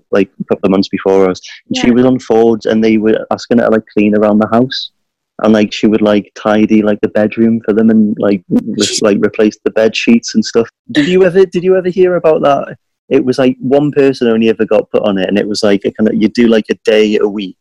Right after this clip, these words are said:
Speaker 1: and it was hourly pay. You would basically go around, and there's, like, this guy that was, like, partially blind or something, and he
Speaker 2: Right.
Speaker 1: would just pay backpackers to come round for a chat and help fly his drone. And he would literally pay,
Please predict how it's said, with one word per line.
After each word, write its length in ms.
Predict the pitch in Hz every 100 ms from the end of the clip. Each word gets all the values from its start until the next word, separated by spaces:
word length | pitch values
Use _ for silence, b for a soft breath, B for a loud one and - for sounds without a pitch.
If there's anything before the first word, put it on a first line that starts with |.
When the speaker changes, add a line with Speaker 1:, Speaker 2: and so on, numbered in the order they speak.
| -
Speaker 1:
and 100 | 98
it 80 | 98
was 240 | 98 - -
hourly 300 | 113 113 110 -
pay. 360 | 107 95 87 - - -
You 140 | 113 117
would 120 | 110
basically 360 | 120 - -
go 160 | 113 113
around, 420 | 110 117 104 98 -
and 160 | 107
there's, 160 | 104 -
like, 180 | 107 113
this 160 | 107
guy 300 | 98 101 113 120
that 140 | 120
was, 160 | 110 110
like, 180 | 101 -
partially 500 | 107 107 104 - 98
blind 400 | 101 107 107 95
or 40 |
something, 480 | - 90 95 85 87 b b _
and 120 | 110 101
he 0 |
Speaker 2:
Right. 80 |
Speaker 1:
would 80 | 107
just 200 | 113 - -
pay 180 | 104 113
backpackers 560 | 104 110 117 - 117 -
to 80 | - 110
come 180 | 107
round 340 | 107 107 98 98
for 120 | 98
a 80 | 95
chat 380 | - 107 87 - - _ _ -
and 220 | 104 101
help 240 | 104 104 -
fly 280 | - 107 110
his 180 | 110
drone. 380 | - 104 120 131 139 _ _ _ _ _ _ _ _ -
And 80 | 113
he 80 | 120
would 120 | 120
literally 480 | 120 120 123 120 120
pay, 500 | 123 117 104 92 92